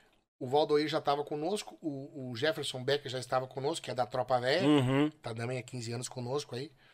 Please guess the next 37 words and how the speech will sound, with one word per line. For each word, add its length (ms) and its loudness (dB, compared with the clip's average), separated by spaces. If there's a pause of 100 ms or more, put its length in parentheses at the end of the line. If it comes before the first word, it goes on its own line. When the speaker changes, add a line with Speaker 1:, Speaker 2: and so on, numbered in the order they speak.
(680)
Speaker 1:
Aí 200 8
entrou 300 0
o 20 -8
baixista 580 2
no 100 -2
dia, 320 -6 (800)
entrou 420 2
o, 460 0
o 880 -8 (520)
Gustavo 440 6
Neto 420 2 (720)
como 220 -6
cantor, 480 0 (320)
entrou 340 6
um 140 6
outro 180 4
cantor 400 4
também, 320 0
que 120 -4
é, 80 -4 (200)
canta 260 0
muito 300 0
bem, 220 2
que 60 -6
é 40 -4
um 180 -8 (320)
querido 520 2
amigo, 380 -2 (540)
que 60 -10
está 180 6
conosco, 380 2
que 60 0
é 40 6
o 40 4
Maico 260 8
Miquelon. 500 2 (140)
Speaker 2:
Uhum. 420 2